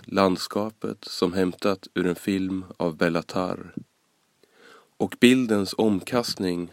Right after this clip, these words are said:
av det idag hävdvunna förhållandet mellan språk och natur. Hos Jönsson är det asteriskerna och inte snön som hör till de förlorade dimensionerna. Det åtföljs snart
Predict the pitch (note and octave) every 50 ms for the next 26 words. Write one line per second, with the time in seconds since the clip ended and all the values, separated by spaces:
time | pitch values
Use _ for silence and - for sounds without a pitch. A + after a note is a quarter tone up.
0 | - - - F#2+ F2 F#2+ F#2 F#2 F2 G2+ G2+ G#2 G2+ F#2+ F#2 - A2 A2 G2+ F2+
1 | F2+ F2 F2 G2 G#2 G#2+ A2 G#2+ G2 - - F#2+ F#2 F#2+ G2 G2+ G2+ G2 F#2+ F#2
2 | F2+ F2+ F2 - - - - - F#2 F2+ F2+ F2+ F2+ - - - G#2 G2+ G2+ G#2
3 | G#2 - - - F#2+ F2+ F2+ F2 - - A2+ G#2+ G2 F2 F2 - - - - _
4 | _ _ - - - - - - - A2 G2+ - G#2+ G#2+ A2 G#2+ G#2 - G#2 F#2+
5 | F#2 F2+ - F#2 F2 - F2 - - F#2 - - - F#2 F#2+ G#2+ A2 - - -
6 | F#2 E2+ F2 F2+ F2+ - F#2 - - F2+ F#2 F2+ E2+ - G2+ G2 - - G#2 G2
7 | G2+ F#2+ F2+ E2+ E2 - - - F2+ E2 F2 E2+ E2 - F2+ F2 E2+ - - F2+
8 | F2+ F2 F2 F2+ F2 F2 F2 E2 F2+ F2 F2+ F2 - - F#2 F#2 F2+ F2+ F2+ F2+
9 | F2+ F2+ F2+ F2 - _ _ _ _ _ - - - - - - - - B2+ -
10 | A#2+ A#2 G2+ F2+ - - - A#2+ A2+ A2 G#2 - - - G2+ F#2 F2+ F2+ F2 -
11 | - -